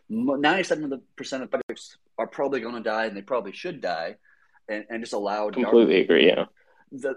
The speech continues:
Speaker 1: you know, the few that actually have a good structure and fundamentals, blah, blah, blah, blah, whatever those might be. Hopefully that's Thorchain, and hopefully that's your project, and,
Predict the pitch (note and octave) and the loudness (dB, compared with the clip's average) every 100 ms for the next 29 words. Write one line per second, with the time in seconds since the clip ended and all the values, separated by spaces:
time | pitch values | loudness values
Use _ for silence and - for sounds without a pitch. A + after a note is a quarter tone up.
0 | - F3+ F#3 B2+ B2+ - F#3 F#3+ E3+ C3+ | -8 -10 -4 -4 -4 -6 -2 0 0 -2
1 | C#3 C#3 C#3 C3 A#2+ A#2+ A2+ A2 A2 A#2 | -2 -4 -6 -10 -10 -8 -8 -8 -10 -4
2 | C3 A#2+ G#2+ - B2+ A#2+ - A#2 G#2+ - | -4 -4 -10 -8 -6 -6 -8 -10 -10 -10
3 | G#2+ G#2 A2 - G#2+ G#2 G2+ G2 F#2 F#2+ | -8 -8 -8 -4 -4 -4 -6 -4 -4 -4
4 | F#2 G2 F#2+ A2+ D#3 C#3 B2 - G#2+ G#2+ | -4 -2 -2 2 4 4 0 -2 -12 -12
5 | G#2 _ _ - C#3+ D3+ C#3 C3 - C#3 | -14 _ _ -2 -2 -2 -6 -6 -6 -10
6 | C3+ C3+ C3 A2 C3 C3+ A#2 G#2+ - A#2+ | -8 -14 -14 -14 -12 -10 -8 -8 -6 -6
7 | A2+ A2+ G#2+ A2 G#2 - F2+ | -4 -2 -2 -4 -6 -10 -16